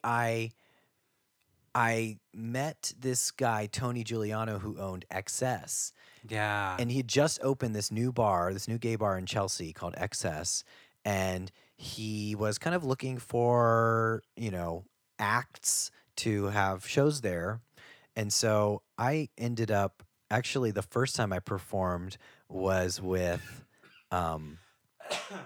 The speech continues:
Speaker 1: Cashetta.
Speaker 2: me.
Speaker 1: May she rest.
Speaker 2: Yeah.
Speaker 1: I, I was, I did a little guest spot in Cashetta's show. Um,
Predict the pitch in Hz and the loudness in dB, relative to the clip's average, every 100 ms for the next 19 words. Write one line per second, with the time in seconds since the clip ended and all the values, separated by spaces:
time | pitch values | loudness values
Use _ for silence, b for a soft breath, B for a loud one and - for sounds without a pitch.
0 | - - 98 - 123 127 85 76 - _ | -4 0 2 2 4 4 4 0 -8 _
1 | - 95 - 151 87 92 - - - _ | -6 -4 0 0 0 0 -2 -2 -10 _
2 | _ _ - 107 107 95 B B B B | _ _ -8 -4 -4 -4 B B B B
3 | B 107 117 - 120 135 151 - 127 147 | B 2 4 4 4 6 2 2 4 4
4 | 151 139 107 104 123 - 110 92 - 87 | 4 4 2 2 2 2 2 2 -2 -6
5 | 87 87 - 117 95 - 87 76 78 87 | -4 -4 0 0 0 -2 -6 -6 -8 -10
6 | - _ _ _ b b b b - 95 | -12 _ _ _ b b b b -2 0
7 | 87 82 80 | 0 -2 -6